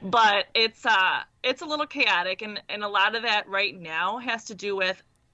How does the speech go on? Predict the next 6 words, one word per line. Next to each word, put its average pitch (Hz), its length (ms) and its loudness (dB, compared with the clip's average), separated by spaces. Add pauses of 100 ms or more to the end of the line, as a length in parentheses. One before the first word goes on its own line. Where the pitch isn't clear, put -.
(160)
limited 214 680 -2
plugs 170 720 -2
in 190 160 -2
this 180 320 -6
old 185 360 0
farmhouse. 175 840 0